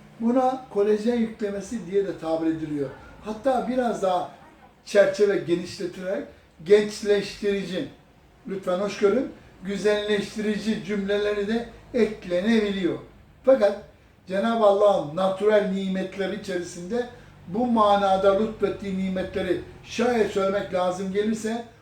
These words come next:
bunlar arasında hemen akla gelen kırk dört çeşit bitkinin özünden her türlü mineral, protein yüklemesi bakımından muhteşem mahiyet arz eden kapsül hap şeklinde çalışma.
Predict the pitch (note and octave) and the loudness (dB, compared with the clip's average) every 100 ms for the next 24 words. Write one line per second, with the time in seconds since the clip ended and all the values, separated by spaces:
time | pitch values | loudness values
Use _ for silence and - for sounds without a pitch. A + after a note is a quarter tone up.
0 | _ F3+ G3+ A3 B3+ A#3 G#3 G3+ G#3+ G3 | _ -10 -4 -2 0 2 0 0 -4 0
1 | G3 - - - _ - B3 C4 A#3 A3 | 2 2 -4 -18 _ 4 8 8 6 4
2 | - A#3+ A3+ A3+ A3 D#3+ - - _ _ | 4 4 6 6 6 4 0 -12 _ _
3 | _ - B3+ A#3 - - C4+ B3+ - A3+ | _ -6 -2 -2 -2 4 4 4 0 0
4 | A#3+ A#3 A#3 G#3+ - A3+ A3+ G#3 F#3+ G3+ | 0 -4 -4 -4 0 0 2 0 -2 0
5 | G3+ B3+ - - - F3+ A3+ B3 - G#3 | 2 2 0 -10 -16 -2 2 2 2 -2
6 | A3 G3+ F#3+ G3 G3+ G#3 F#3 C#3 - _ | 0 -2 -2 2 4 4 2 0 -10 _
7 | _ - G3 G3 - G#3 A3+ G#3+ G3+ - | _ -4 2 2 2 4 6 6 2 -2
8 | G3 G3 G3+ G3+ G3 F#3 F3+ F#3+ F#3+ - | -2 -2 -2 2 2 -2 -4 0 0 -2
9 | - _ F#3+ G3 G#3 G3 - A#3 G3 F#3+ | -12 _ -8 -4 2 2 4 0 0 2
10 | F#3 F#3+ A3 A3+ G3 F#3 F3+ F3+ A3 A3 | 2 2 0 0 0 0 -2 -2 -2 -4
11 | - - - G3+ G#3 - G3+ G3 G#3 F3 | -8 -16 0 2 2 0 2 2 -2 -4
12 | F3 F3 E3 C#3+ C#3 | -6 -4 -4 -4 -12